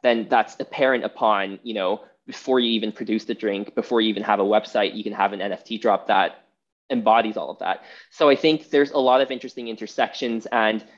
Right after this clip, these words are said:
not enough, um, market mapping out there that's happening. So founders, investors, marketers, everyone's on different pages. And what ends up happening is a lot of, you know, full-time V Cs end up becoming, um, part-time N F T flippers and just investing personally.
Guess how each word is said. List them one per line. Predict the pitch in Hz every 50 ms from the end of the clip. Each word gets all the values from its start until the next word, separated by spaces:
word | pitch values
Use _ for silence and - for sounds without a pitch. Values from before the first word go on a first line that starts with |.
| _ _
not | - 127 123 117 120 123 120 - -
enough, | 139 131 120 113 110 110 110 110 - - - - _ _ -
um, | 120 113 110 107 104 101 101 101 98 98 95 - _ _ _ _ _ _ _ -
market | 139 131 135 139 147 143 - 156 120
mapping | 113 104 104 - - 113 110
out | 104 95 95
there | - 110 107
that's | 101 104 101 -
happening. | - 107 107 107 - 117 104 101 101
So | - 113 104
founders, | - - 117 110 113 117 113 113 110
investors, | 120 110 107 110 107 - 117 107 - -
marketers, | 110 110 107 - 110 110 107 - - -
everyone's | 131 131 127 131 127 127 120
on | 123 110
different | 107 110 - 107 104
pages. | - 117 113 110 107 110 107 - - - - - - -
And | 123 123 120 117
what | 120 131 -
ends | - 131 127 127
up | 123
happening | - 110 110 113 - 127 117 110
is | 107 104 -
a |
lot | 113 110 107 110 110
of, | 104 - - _ -
you | - 127
know, | 113 107 104
full-time | - 131 120 110 120 113 107
V | 101 113 104
Cs | - - - 135 120 113 110 113 - - - _ _ _ _ _ -
end | 131 123 117
up | 123 123 123
becoming, | 131 - - 123 117 113 107 104 107 107 95 - -
um, | 123 110 107 107 104 104 104 - -
part-time | - 135 113 - - 110 107
N | 92 107 104
F | 98 -
T | - 110
flippers | - - 123 107 - 110 101 104 -
and | - 107 104 101
just | 107 110 -
investing | 113 104 107 95 - 113 104
personally. | - 107 107 - - 104 87 76 104